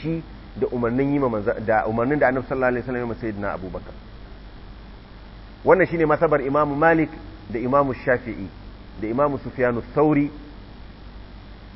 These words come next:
Imam Ahmad ibn Hanbal da Abu Hanifa ko suka ce, "A'a,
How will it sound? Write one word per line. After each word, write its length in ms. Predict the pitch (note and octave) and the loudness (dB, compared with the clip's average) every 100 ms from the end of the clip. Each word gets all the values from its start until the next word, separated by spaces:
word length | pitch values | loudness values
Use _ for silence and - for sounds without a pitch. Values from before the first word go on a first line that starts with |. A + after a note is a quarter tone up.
| - - | -16 -6
Imam 280 | A#2+ D#3 D#3+ | 2 4 4
Ahmad 420 | G3 G#3 G#3+ F#3 | 4 6 8 8
ibn 160 | F#3 F#3+ | 6 2
Hanbal 420 | E3 F3+ F3+ E3+ | 4 4 6 6
da 120 | D3+ | 6
Abu 180 | C3 D3+ | 4 2
Hanifa 400 | E3 D#3 F3+ E3+ D#3 | 2 2 0 0 0
ko 100 | D3 | -2
suka 220 | - C#3+ | -4 -6
ce, 140 | - B2 | -4 0
"A'a, 360 | A2+ A#2 A2+ | 4 4 2